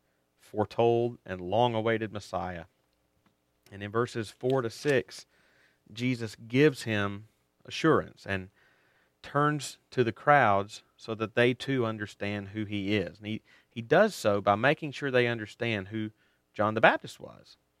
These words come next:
and, and, and what the Bible had already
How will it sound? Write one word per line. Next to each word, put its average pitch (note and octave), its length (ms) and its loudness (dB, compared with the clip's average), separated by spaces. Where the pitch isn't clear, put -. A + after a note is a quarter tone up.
and, A2 380 -4
and, G2+ 420 -2
and G2+ 200 -8
what C3 200 -2
the A2+ 60 -4
Bible A2 460 4
had A2 200 0
already A2+ 580 2